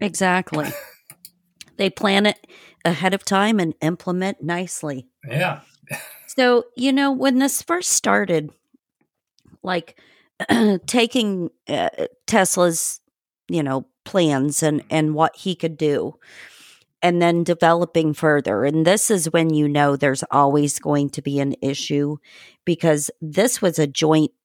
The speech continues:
Speaker 1: um, operation under the U S Air Force, the Navy, and darpa. And i-, for anybody that's not heard of darpa,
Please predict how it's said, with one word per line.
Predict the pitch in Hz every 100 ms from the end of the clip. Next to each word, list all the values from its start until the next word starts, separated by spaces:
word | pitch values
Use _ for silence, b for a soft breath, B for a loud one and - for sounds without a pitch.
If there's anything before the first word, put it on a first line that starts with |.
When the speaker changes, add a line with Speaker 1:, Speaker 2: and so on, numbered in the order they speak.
| _ _ _ _ _ _
Speaker 1:
um, | - 147 139 127 107 143 - - -
operation | 160 160 156 147 143 - - 151 b b b -
under | 160 156 151 143 139 131 147
the | 156
U | 151 156
S | 185 -
Air | 156 147
Force, | - 147 156 - - - _ _ _ _ -
the | 160
Navy, | 156 170 240 180 151 160 - _ _ -
and | 160 156 -
darpa. | 151 135 - - - 151 _
And | 160 147 - _
i-, | 131 - 156
for | -
anybody | 170 196 175 175
that's | 170 160 -
not | 156 151 -
heard | 156 160
of | 165 -
darpa, | 156 139 - 143 135